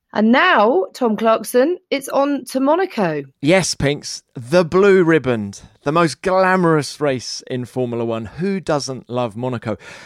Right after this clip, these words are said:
Speaker 2: I've been going there every year since nineteen ninety-six.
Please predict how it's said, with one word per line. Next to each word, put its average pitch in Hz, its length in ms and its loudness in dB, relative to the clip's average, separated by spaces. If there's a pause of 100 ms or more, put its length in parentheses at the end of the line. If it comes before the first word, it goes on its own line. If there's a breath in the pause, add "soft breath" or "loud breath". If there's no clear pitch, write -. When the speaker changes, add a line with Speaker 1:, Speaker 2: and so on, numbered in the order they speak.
(200 loud breath)
Speaker 2:
I've 180 140 2
been 208 120 2
going 190 200 6
there 170 240 2
every 170 380 0
year 151 240 0
since - 280 -10
nineteen 123 360 -4
ninety-six. - 840 -6